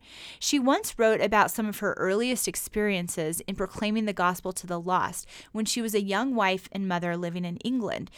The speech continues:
She walked through a poor district of her town and she saw poverty, pain, and abuse. And her heart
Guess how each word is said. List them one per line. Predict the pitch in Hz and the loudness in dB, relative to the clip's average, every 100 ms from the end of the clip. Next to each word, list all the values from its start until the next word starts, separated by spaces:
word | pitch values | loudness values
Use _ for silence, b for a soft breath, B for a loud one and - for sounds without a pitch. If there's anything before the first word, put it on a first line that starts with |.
| B B B | B B B
She | - 262 | 0 2
walked | 214 220 330 - | 6 8 8 6
through | 359 | 2
a | 294 | 2
poor | - 220 214 | 2 0 2
district | 185 - 185 - | 0 -2 -6 -6
of | - | -6
her | 220 | -6
town | - - 180 180 | -6 -4 -2 -2
and | 175 180 | -4 -4
she | 208 | -4
saw | - 185 | -2 -2
poverty, | - - 208 214 233 240 | -2 2 4 4 0 -2
pain, | 233 - 190 185 175 | -2 -2 -4 -6 -4
and | 196 | -6
abuse. | 180 175 170 170 - B B B - | -6 -4 -2 -2 -6 B B B -4
And | 214 | 2
her | 220 | 4
heart | 208 - 233 - | 4 6 6 6